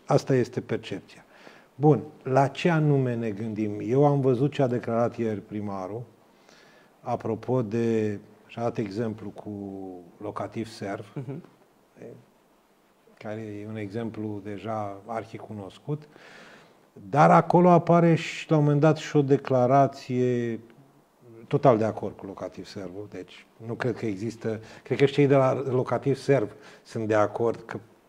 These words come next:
Speaker 1: principial lucrurile stau așa, dar asta e altă poveste. Uh, apare și o declarație vis-a-vis de viitorul acestei societăți, care ar trebui să îndrepte mai mult spre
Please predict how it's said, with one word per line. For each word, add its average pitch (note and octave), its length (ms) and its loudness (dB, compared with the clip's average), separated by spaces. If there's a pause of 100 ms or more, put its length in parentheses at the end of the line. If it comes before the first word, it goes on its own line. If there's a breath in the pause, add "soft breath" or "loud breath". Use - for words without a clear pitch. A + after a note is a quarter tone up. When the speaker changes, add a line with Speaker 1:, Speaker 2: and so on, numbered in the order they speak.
(100)
Speaker 1:
principial A#2+ 640 -4
lucrurile A2+ 380 -6
stau A2 260 -6
așa, G#2 400 -4 (840 soft breath)
dar A#2 140 -6
asta A2+ 160 -2
e F#3+ 40 6
altă A2+ 220 4
poveste. F#2+ 540 -8 (680 loud breath)
Uh, A2+ 440 -4
apare E3 320 0
și E3 100 -2
o E3+ 40 4
declarație D#3 920 4
vis-a-vis B2+ 460 0
de C3+ 120 4
viitorul B2+ 560 4
acestei G#2+ 400 -4
societăți, A2 640 -4
care B2 420 -2 (240)
ar A#2 160 -6
trebui A2+ 220 -6
să C3+ 160 -4
îndrepte A#2+ 460 -4
mai A#2 200 -4
mult B2+ 240 -4
spre B2 440 -8